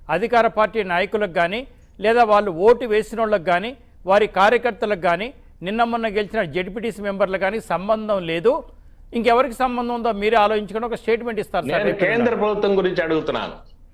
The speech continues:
Speaker 1: అది బాజీ గారు,
Speaker 2: రాష్ట్ర
Speaker 1: లే, లే,
Speaker 2: ప్రభుత్వం
Speaker 1: లేదు, ఇవాళ
Speaker 2: నేను
Speaker 1: బాజీ,
Speaker 2: విన్నాను
Speaker 1: లే,
Speaker 2: వాళ్ళ
Speaker 1: లే, బాజీ
Speaker 2: ప్రకటన,
Speaker 1: గారిని,
Speaker 2: రాష్ట్ర
Speaker 1: బాజీ గారిని
Speaker 2: ప్రభుత్వం
Speaker 1: అడగాలి
Speaker 2: గురించి.
Speaker 1: సార్. ఎస్, this is, సార్.
Speaker 2: ఆ, బాజీ గారు చెప్పేది చెప్తారులేండి, మనం ప్రశ్నించాల్సింది మనం ప్రశ్నిద్దాం. ఆయనే అన్నిటికీ సమాధానం కాదు కదా. భారతీయ జనతా పార్టీ మొత్తం బాజీ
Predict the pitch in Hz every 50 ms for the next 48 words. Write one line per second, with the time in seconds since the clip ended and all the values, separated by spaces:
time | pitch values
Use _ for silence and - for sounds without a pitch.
0 | - - - - - - - - - 196 214 220 180 208 202 233 226 254 240 -
1 | 226 214 190 190 185 202 220 247 233 214 220 214 214 247 240 196 - - - -
2 | - - 175 220 233 226 180 196 220 240 151 151 - 180 202 220 214 202 190 175
3 | 170 247 254 247 233 - 208 208 233 254 262 254 254 247 233 180 156 156 180 214
4 | 240 226 - 247 240 226 220 220 233 233 240 214 208 208 180 147 - - - -
5 | - - 190 220 220 - - - - - - - 143 156 196 202 226 262 190 147
6 | 151 - 185 185 226 254 269 294 - - 135 143 185 208 220 233 226 226 226 226
7 | 226 214 196 202 208 214 208 - 196 196 196 202 - 208 196 196 185 175 156 139
8 | 120 123 131 139 160 165 160 170 175 170 - 202 208 214 208 214 208 208 185 190
9 | 208 196 185 180 185 175 156 170 175 170 - 190 196 190 170 170 156 143 131 135
10 | 156 170 185 202 180 160 165 185 185 196 185 185 - - 165 165 165 175 180 180
11 | 175 165 170 156 135 156 151 156 160 165 156 - - 117 - - - - - -
12 | - 127 135 165 165 160 190 180 160 170 170 170 165 175 165 165 165 165 165 165
13 | 160 143 147 156 - - - 208 196 180 160 156 170 170 175